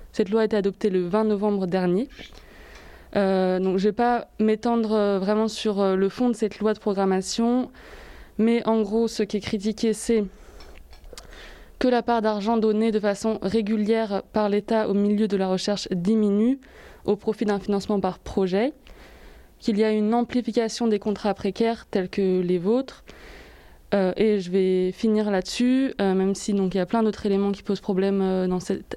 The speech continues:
L P P R. Euh, je vais finir par le fait que cette loi de programmation systématise, euh, la concurrence des universités entre elles,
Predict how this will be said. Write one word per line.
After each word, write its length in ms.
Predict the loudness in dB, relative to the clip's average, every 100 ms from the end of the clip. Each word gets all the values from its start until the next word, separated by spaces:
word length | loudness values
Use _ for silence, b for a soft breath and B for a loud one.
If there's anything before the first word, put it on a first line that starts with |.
| -2
L 160 | -2
P 180 | 0 -2
P 360 | 0 0 2 0
R. 60 | -4 B B B B B B B B
Euh, 220 | 0 2 2
je 60 |
vais 60 | 0
finir 280 | 2 0 2
par 100 | 0
le 80 |
fait 220 | 0 0 -2
que 80 |
cette 220 | -2 -2 0
loi 100 | 0
de 100 | 0
programmation 920 | 0 -2 0 0 -2 0 0 0 -2
systématise, 1080 | -4 -4 -2 -2 0 -2 -2 -2 0 0 -4 0
euh, 240 | 0 2
la 100 | 0
concurrence 720 | 0 -2 -2 -2 0 0 -4 -6
des 200 | -2 0
universités 520 | 0 -2 -4 -6 -2
entre 280 | -2 -2 -2
elles, 260 | 0 0